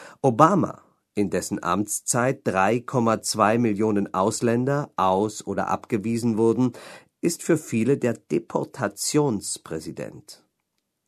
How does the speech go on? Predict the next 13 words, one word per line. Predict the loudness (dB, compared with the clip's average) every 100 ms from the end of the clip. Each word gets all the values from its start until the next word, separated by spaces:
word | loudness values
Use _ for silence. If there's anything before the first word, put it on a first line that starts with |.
| _
Willie, | 0 2 4 2 0 -6 _ _
vierundvierzig, | -4 -2 -2 -4 -2 -2 -2 -6 -6 -8
ein | -8 -6 -4
Lehrer | 0 2 2 2 0
und | -2 -4
Pastor, | -2 -2 -2 0 2 0 -4 -20 -6
der | -4
mit | -2 -2
seiner | 0 0 0
Tochter | 0 -2 -2 -2
angereist | 0 0 0 2 0 -2 -4
ist, | -4 -4 -8 -10
sagt, | 0 2 2 -2 -16